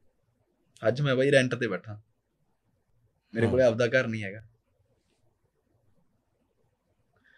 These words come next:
Speaker 1: ਬੇਬੇ ਬਾਪੂ ਮੇਰੇ ਕੋਲ ਨੇ, ਪਰ ਹੌਸਲਾ ਇੰਨਾ ਕਾ, ਸਬਰ ਇੰਨਾ ਕਾ ਵੀ ਮੇਰੇ ਮਾਂ-ਬਾਪ ਨੇ ਮੈਨੂੰ ਖੜਾ ਕੀਤਾ ਕਮਾਉਣ ਲਈ ਤੇ ਮੇਰੇ ਹੱਥ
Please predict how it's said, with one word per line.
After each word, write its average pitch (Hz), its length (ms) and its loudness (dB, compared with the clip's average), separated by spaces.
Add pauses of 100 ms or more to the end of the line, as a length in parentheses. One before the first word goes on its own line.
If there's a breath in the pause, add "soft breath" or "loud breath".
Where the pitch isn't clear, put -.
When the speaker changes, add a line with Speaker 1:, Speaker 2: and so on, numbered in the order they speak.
(560 soft breath)
Speaker 1:
ਬੇਬੇ 120 220 8
ਬਾਪੂ 135 260 10
ਮੇਰੇ 131 200 4
ਕੋਲ 117 300 -2
ਨੇ, 107 220 -8 (760)
ਪਰ 131 140 8 (760)
ਹੌਸਲਾ 143 420 8
ਇੰਨਾ 131 260 0
ਕਾ, 131 140 0
ਸਬਰ 135 400 10
ਇੰਨਾ 123 300 4
ਕਾ 120 340 -6 (580 soft breath)
ਵੀ 139 60 -6
ਮੇਰੇ 131 220 4
ਮਾਂ-ਬਾਪ 120 440 2
ਨੇ 127 140 0
ਮੈਨੂੰ 120 500 -4 (160)
ਖੜਾ 117 280 10
ਕੀਤਾ 107 340 0
ਕਮਾਉਣ 107 380 -6
ਲਈ 110 120 -2
ਤੇ 123 160 -4
ਮੇਰੇ 117 380 2
ਹੱਥ 127 340 -4